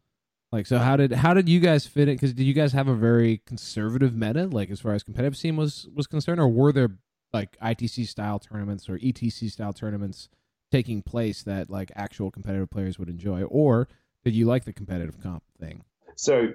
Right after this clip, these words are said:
Speaker 2: funny you should mention that. Community Comp was actually built out of the second Hammer House. So Matt Antonello actually pioneered that.
Speaker 1: Oh, nice.
Speaker 2: Uh, and a lot of us were actually there on the night where this sort of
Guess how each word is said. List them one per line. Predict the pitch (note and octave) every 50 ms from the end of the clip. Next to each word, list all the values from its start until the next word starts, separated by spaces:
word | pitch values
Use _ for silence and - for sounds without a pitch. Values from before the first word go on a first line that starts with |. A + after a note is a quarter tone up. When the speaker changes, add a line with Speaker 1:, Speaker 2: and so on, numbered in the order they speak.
| -
Speaker 2:
funny | C#3+ D3+ D3+ C3
you | A#2+
should | A2+ A2+
mention | A#2 A#2 A#2 B2 A2+
that. | G#2+ - - -
Community | - A#2+ B2+ C3+ B2+ A#2 G#2+
Comp | A2+ A2+ A2 G#2
was | G#2 G2+ G#2+
actually | G#2 G#2 - - G#2+ G#2 G2+ G2
built | - - G#2+ G#2+ G2+ -
out | G#2 G2+ G2+ G2+
of | F#2+ F#2
the | G2 G2+
second | F#2 - G#2+ F#2+ A2 G2+ F#2+
Hammer | G2+ G2+ G2+ F#2 F2+
House. | F2+ E2+ F2+ - -
So | - F#2 F#2+ F#2+
Matt | F#2+ G#2+ G#2
Antonello | F#2+ F#2 F2 - F#2+ G2 G2 G2 G2 F2+
actually | F2 F#2 - - - G2 F2+ F2
pioneered | - F#2 F#2+ F#2+ F#2 F#2+ G2 F#2+ F#2+ F#2+ F#2+
that. | F2+ F2 G2 D#3+ F#3 F#3 - _ _
Speaker 1:
Oh, | D#3+ D#3+
nice. | E3+ A3 B3+ F#3 -
Speaker 2:
Uh, | G2+ G#2 G2
and | G2 G#2 G#2 G#2+ -
a | - G#2
lot | A2 A#2+ A#2
of | A2+ A2
us | A2 - _ _ -
were | A2+
actually | A2+ - - B2+ A2+ G#2+
there | A2 A2+ A2 A2 A2
on | G#2+ A2 G#2+
the | G#2+ G#2+
night | G#2+ G#2+ G#2 A2 A2 A2
where | G#2+ G2+
this | G2+ G2 - -
sort | A2+ G#2
of | G2+ G2 G2 G2